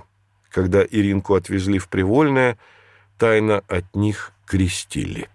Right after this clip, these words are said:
То есть отец навещал их, бабушка бывала, а мать, получается, не приезжала к ним в Ставрополь.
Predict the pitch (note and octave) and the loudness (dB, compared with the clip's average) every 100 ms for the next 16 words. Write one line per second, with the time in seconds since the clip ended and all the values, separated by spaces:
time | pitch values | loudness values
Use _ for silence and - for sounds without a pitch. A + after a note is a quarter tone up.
0 | _ _ _ _ _ _ _ _ _ _ | _ _ _ _ _ _ _ _ _ _
1 | _ _ _ _ _ _ _ - - F#2 | _ _ _ _ _ _ _ -6 0 2
2 | - - _ - F2+ - C#3 C#3+ - - | 0 -10 _ -4 -2 2 0 0 -4 -10
3 | - F2+ F2+ D#2 - - A#2+ C#3 C3+ G#2 | -6 -2 -2 -2 -2 0 2 2 0 -2
4 | D#2+ G2+ F2 F2+ - E2+ E2 F2+ C3 C3+ | 0 0 0 -6 -6 -6 -2 2 2 2
5 | C3+ A#2+ _ _ _ _ _ _ _ _ | 0 -2 _ _ _ _ _ _ _ _
6 | - G2+ G2 B2 A#2+ B2+ - B2 A#2 - | -2 0 0 0 2 0 -2 -4 -2 0
7 | B2 A#2 - A2+ A#2+ A#2 B2 A#2 G#2+ C3 | 0 0 -2 -4 -2 0 0 0 0 2
8 | A#2+ G2+ F2+ G2+ G2 F2+ - - F#2+ E2+ | 4 2 -2 -2 -2 -2 -4 0 2 2
9 | E2+ F2 E2 | -2 -2 -2